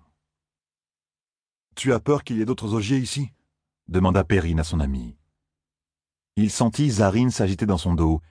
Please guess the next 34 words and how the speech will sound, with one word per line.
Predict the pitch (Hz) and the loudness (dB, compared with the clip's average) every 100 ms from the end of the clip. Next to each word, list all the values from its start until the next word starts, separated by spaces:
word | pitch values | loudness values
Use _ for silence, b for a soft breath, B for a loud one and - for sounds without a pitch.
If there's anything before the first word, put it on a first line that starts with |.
| _ | _
et | 90 | -2
se | - | 2
maudit | 98 98 107 | 2 2 2
de | |
ne | 82 | 2
pas | 82 | 2
avoir | 82 82 | 2 0
tourné | 80 95 | 0 -2
sa | 85 80 | 0 0
langue | 87 85 | 0 0
sept | 104 | -2
fois | 113 | 0
dans | 92 | 0
sa | 80 80 | 0 -4
bouche | 78 - | -4 -4
avant | 76 80 | -2 -2
de | |
parler. | 76 69 65 60 - _ _ _ _ _ _ _ _ _ _ _ _ | -2 -4 -6 -12 -16 _ _ _ _ _ _ _ _ _ _ _ _
Si | - | -6
ça | 117 | 0
ne | 110 | 2
tenait | 127 147 | 2 0
qu'à | 151 82 | 0 -2
lui, | 73 95 131 - _ _ _ _ | 0 0 0 -2 _ _ _ _
elle | 104 113 | 0 0
en | |
saurait | - 135 139 | 2 2 2
encore | 120 104 98 | 2 2 2
moins | 107 127 | 2 0
que | 107 | -2
ce | 104 | -4
qu'avait | 87 92 | -2 -2
prévu | 90 92 | -2 0
Moiraine. | 101 73 69 64 60 71 | 0 0 -2 -6 -10 -18